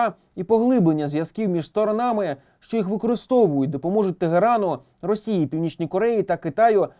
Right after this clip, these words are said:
відпрацювати використання цих систем. С Ш А, їхні союзники та партнери мають справу з дедалі більш взаємопов'язаною групою держав, які допомагають одна одній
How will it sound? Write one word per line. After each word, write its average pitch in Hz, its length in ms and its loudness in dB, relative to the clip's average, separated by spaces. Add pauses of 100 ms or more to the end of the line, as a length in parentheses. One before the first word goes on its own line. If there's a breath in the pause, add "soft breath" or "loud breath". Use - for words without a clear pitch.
(160 soft breath)
відпрацювати 220 720 2
використання 147 680 -4
цих 165 180 -8
систем. 180 440 0
С 127 80 -4 (240 soft breath)
Ш 226 320 2
А, 143 60 6
їхні 151 300 -4
союзники 202 500 0
та 165 100 -4
партнери 202 480 0
мають 180 300 -2
справу 202 480 4 (280 soft breath)
з 143 60 -8
дедалі 208 480 4
більш 190 280 2
взаємопов'язаною 175 920 2
групою 147 320 -2
держав, 160 480 2 (240 soft breath)
які 202 160 -4
допомагають 190 640 2
одна 175 220 -2
одній 190 480 0